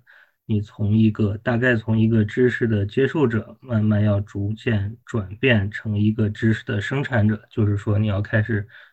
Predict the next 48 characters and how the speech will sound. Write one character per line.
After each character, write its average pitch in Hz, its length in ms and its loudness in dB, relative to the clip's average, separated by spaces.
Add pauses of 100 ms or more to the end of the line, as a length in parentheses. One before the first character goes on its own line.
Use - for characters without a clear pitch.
(180)
独 101 220 2
立 120 240 4
进 113 260 0
行 110 240 4
一 107 100 6
种 101 400 -4 (200)
研 107 260 -2
究 160 220 2
的 143 120 2
工 101 220 -4
作。 107 300 -8 (760)
看 170 360 2
到 156 220 4
这 135 200 0
个 117 600 -4
学 139 260 2
历 202 160 8
史 - 160 -2
的 107 120 2
人， 110 240 2
大 135 140 -2
家 139 160 0
都 156 160 0
会 131 520 2
手 98 260 -6
头 120 200 0
一 113 120 6
定 165 200 0
会 123 380 0
看 135 260 -4
过 113 140 4
一 104 60 2
套 117 240 -2
书， 127 360 0 (320)
作 120 140 2
为 117 80 4
工 139 240 0
具 135 140 4
书， 117 360 2 (480)
就 123 80 -2
是 117 160 2
《中 143 240 0
国 131 200 2
历 139 120 0
史 117 140 -2
地 113 160 2
图 120 180 -2
集》。 110 380 0